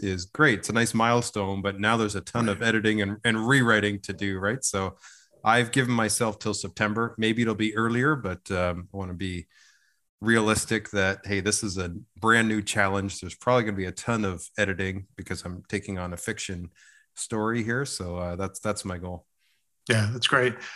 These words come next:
Speaker 2: So we'll, uh, we'll link to the current book. We'll link to your website, and, uh, folks can look there for, uh, for the new book when it's available. And for the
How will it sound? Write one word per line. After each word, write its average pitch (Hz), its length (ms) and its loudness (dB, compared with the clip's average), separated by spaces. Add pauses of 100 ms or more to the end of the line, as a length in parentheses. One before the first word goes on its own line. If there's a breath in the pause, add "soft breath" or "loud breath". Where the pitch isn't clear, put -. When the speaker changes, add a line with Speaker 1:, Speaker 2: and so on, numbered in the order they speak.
(140 loud breath)
Speaker 2:
So 147 380 4
we'll, 165 360 8
uh, 156 400 8
we'll 160 200 6
link 156 280 4
to 139 580 2 (280)
the 131 280 0
current 143 300 2
book. 151 180 0
We'll 143 120 2
link 139 160 2
to 147 120 0
your 131 80 2
website, 143 640 2 (140)
and, 127 500 2
uh, 120 380 6 (160)
folks 131 280 0
can 117 320 4 (540 loud breath)
look 156 260 6
there 147 360 6
for, 135 560 2
uh, 131 240 6
for 123 160 -2
the 123 80 2
new 139 140 2
book 135 280 -2
when 131 140 2
it's 127 160 0
available. 131 580 2 (400 loud breath)
And 147 540 6 (320)
for 160 460 4
the 147 540 4